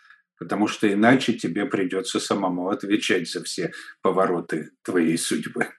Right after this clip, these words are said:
Вообще самому. Как так-то? Да, а вот так вот накосячил,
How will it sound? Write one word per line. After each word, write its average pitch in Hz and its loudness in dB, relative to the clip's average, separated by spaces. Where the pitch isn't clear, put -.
Вообще - 0
самому. 82 -4
Как 135 4
так-то? - 0
Да, 87 2
а 113 8
вот 156 4
так 120 4
вот 98 -2
накосячил, 101 -2